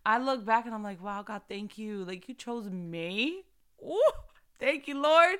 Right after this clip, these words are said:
You know? Move with God, sis. Move with God. Move with what he's doing.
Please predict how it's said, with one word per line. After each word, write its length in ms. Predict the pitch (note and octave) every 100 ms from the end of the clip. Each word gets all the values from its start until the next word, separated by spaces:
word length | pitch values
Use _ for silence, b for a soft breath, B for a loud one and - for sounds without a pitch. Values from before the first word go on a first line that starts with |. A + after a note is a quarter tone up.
| C#4 D4+ B B
You 160 | D4+
know? 400 | D4 D#4 F4+ F#4+ - _ _ _ _ _ _ _ _ _ _ _ _ _ _ _ _ _ _ _ _ _ _ _ _ _ _ _ _ _ _ _ _ _ _ _ _ _ _ _ _ _ _ _ -
Move 360 | G#3+ A#3+ C#4 B3
with 220 | B3+ F3+
God, 340 | G3 A3+ A3+
sis. 360 | - F3+ F3+ - -
Move 460 | G3+ A#3 B3 G#3+ _ -
with 360 | F3+ G#3 G#3 - -
God. 460 | F#3+ G#3 G3+ F#3 F3+
Move 300 | G3 G#3+ A#3
with 160 | A3+ A3
what 160 | G#3+
he's 220 | E3+ F#3 D3
doing. 480 | - A3 G#3 F3